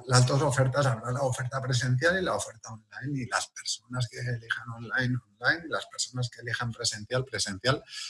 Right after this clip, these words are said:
porque para mí es muy importante el hecho de la presencia, ¿no? El hecho de tener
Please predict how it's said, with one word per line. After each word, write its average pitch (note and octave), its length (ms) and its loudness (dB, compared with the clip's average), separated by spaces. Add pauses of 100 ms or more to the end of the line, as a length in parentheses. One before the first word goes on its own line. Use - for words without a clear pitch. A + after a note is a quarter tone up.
(140)
porque C3 320 2
para A2+ 280 -6
mí G#2+ 320 -16
es C3+ 400 0
muy C#3 220 2
importante B2+ 540 0
el C3+ 100 2
hecho - 200 0
de - 60 -12
la A#2 80 -8
presencia, - 520 -4 (140)
¿no? C3+ 180 -4
El G2 80 -6
hecho - 220 -4
de B2+ 80 -4
tener C3 380 0